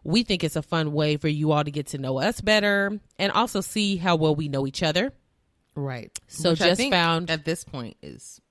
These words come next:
Speaker 2: we know each other pretty well.
Speaker 1: Yeah, I think so too. So just found this cute little article of, like, questions that you should ask your siblings. And so we're gonna go through some.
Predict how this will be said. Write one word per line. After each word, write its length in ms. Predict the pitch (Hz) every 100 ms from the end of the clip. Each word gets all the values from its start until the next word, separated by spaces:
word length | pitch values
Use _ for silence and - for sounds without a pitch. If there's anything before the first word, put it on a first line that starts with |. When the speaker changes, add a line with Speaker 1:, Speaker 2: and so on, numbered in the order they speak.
| _ -
Speaker 2:
we 140 | 196
know 180 | 233 220
each 180 | 180 -
other 140 | 64
pretty 220 | - 107
well. 340 | - 135 - - _ _
Speaker 1:
Yeah, 460 | - 294 330 127 95
I 80 | 254
think 200 | - 185
so 100 | 143
too. 380 | - 160 92 - _ - - - -
So 160 | -
just 300 | 165 170 185
found 240 | 208 180 165
this 160 | 151
cute 240 | - 202 160
little 160 | 151
article 680 | 120 143 147 151 131 127 117 -
of, 300 | - 139 131
like, 240 | 131 123
questions 420 | - 151 - 147 143
that 140 | 139
you 60 | 131
should 180 | - -
ask 220 | 143 -
your 80 | 135
siblings. 720 | - - 80 76 147 - - _ - - -
And 80 | -
so 100 | 170
we're 140 | 226
gonna 160 | 294 214
go 160 | 180
through 200 | - 160
some. 340 | - 123 135